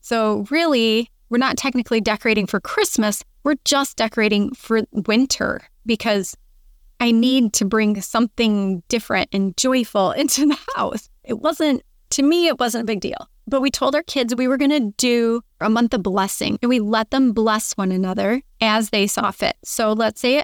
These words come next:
a sister helped another sister and they wanted to be blessed. They wanted to be a blessing. So they'd be like, "Hold on. Thank you for helping me do the dishes.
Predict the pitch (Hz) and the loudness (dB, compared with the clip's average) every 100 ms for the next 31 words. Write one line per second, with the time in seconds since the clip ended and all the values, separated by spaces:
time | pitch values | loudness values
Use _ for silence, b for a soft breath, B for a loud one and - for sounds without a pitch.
0 | - 311 294 320 - 339 - 220 - 233 | 0 -2 0 0 0 0 0 -4 0 0
1 | 254 269 - 381 - 202 196 _ _ _ | 2 0 0 -2 -2 -2 -4 _ _ _
2 | 247 240 233 226 _ _ - _ 214 208 | 0 2 2 0 _ _ -20 _ 0 2
3 | 202 208 - 226 214 220 208 - - 226 | 2 0 0 -2 0 0 -2 -6 -8 -2
4 | 214 208 202 - 214 208 196 190 - - | 0 2 0 0 -2 0 0 -2 -6 -6
5 | 202 220 202 202 196 190 202 202 202 - | -4 0 2 2 0 0 0 0 -2 -2
6 | 285 285 277 _ _ - 311 - 330 202 | 0 0 -2 _ _ -2 0 2 0 0
7 | 202 220 233 254 285 311 403 - 240 - | -2 0 0 2 2 2 0 0 0 -4